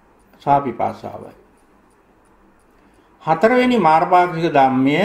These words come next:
බුදුහාමුදුරු පෙන්නන්නේ පරයේෂණ තෘෂ්ණාවයි. තෘෂ්ණාව නෙවෙයි. පරේෂණ තෘෂ්ණාව.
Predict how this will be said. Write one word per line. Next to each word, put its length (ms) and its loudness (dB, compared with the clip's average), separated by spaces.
බුදුහාමුදුරු 580 -4
පෙන්නන්නේ 800 -4
පරයේෂණ 800 2
තෘෂ්ණාවයි. 800 -6
තෘෂ්ණාව 600 0
නෙවෙයි. 320 -4
පරේෂණ 600 -2
තෘෂ්ණාව. 560 -16